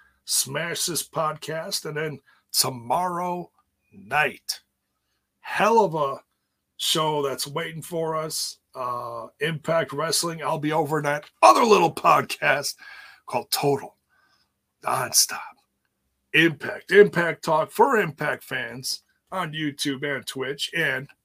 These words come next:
audio. Can't forget to do the T N I U K audio tonight before I go to bed. And, <laughs> and, uh, or I'll take care of it in the morning. One of the two.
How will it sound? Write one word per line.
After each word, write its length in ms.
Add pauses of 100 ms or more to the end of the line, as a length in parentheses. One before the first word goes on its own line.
(140)
audio. 500 (240)
Can't 220
forget 260
to 100
do 200
the 100 (600)
T 200
N 120
I 100
U 160
K 240
audio 400
tonight 300
before 220
I 40
go 120
to 40
bed. 220 (720)
And, 420 (540)
<laughs> 100 (1500)
and, 320
uh, 400 (140)
or 160
I'll 100
take 260
care 200
of 80
it 120
in 40
the 100
morning. 280 (2000)
One 180
of 100
the 40
two. 240